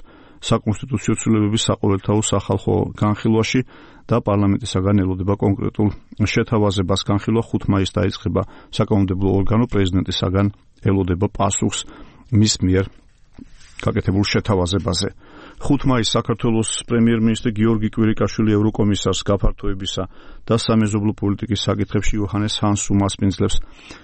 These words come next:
შეხვედრა საქართველოს მთავრობის ადმინისტრაციაში დილით დაიწყება. გაფართოებული შეხვედრის შემდეგ, რომელშიც საქართველოს მთავრობის წევრები მიიღებენ მონაწილეობას, ევროკავშირის ტექნიკური დახმარების პროგრამის საფინანსო შეთანხმების ხელმოწერის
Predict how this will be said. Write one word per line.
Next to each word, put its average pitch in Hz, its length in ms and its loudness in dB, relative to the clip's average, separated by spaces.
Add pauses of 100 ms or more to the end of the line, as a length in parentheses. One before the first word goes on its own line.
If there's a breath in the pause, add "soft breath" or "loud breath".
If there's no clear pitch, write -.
შეხვედრა 123 500 0 (800)
საქართველოს 117 720 0
მთავრობის 104 520 0
ადმინისტრაციაში 101 760 0
დილით 104 240 0
დაიწყება. 92 420 0 (140)
გაფართოებული 95 480 0
შეხვედრის 101 560 -2
შემდეგ, 113 240 2 (680 loud breath)
რომელშიც 98 460 2
საქართველოს 95 400 0
მთავრობის 98 480 0
წევრები 98 320 4
მიიღებენ 95 480 2
მონაწილეობას, 107 540 0 (520)
ევროკავშირის 107 600 0
ტექნიკური 113 640 0
დახმარების 95 560 -2
პროგრამის 104 400 0 (560 soft breath)
საფინანსო - 640 0
შეთანხმების 90 640 -6
ხელმოწერის 92 540 0